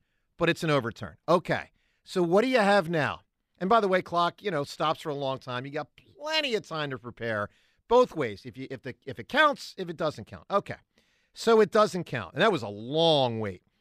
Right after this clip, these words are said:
Doesn't count. So what happens? You have a third and one from the Kansas City forty-eight yard line, fifty-five seconds to go.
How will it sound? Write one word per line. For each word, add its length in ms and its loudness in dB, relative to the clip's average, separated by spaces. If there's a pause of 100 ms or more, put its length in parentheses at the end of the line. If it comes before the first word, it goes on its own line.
(140)
Doesn't 300 2
count. 300 -6
So 100 -6
what 120 4
happens? 440 0 (340)
You 100 -2
have 240 4
a 100 2
third 340 2
and 140 2
one 300 2 (1300)
from 180 0
the 60 4
Kansas 440 0
City 220 2
forty-eight 480 2
yard 240 4
line, 240 -4 (1120)
fifty-five 540 0
seconds 380 -2
to 80 -12
go. 120 -8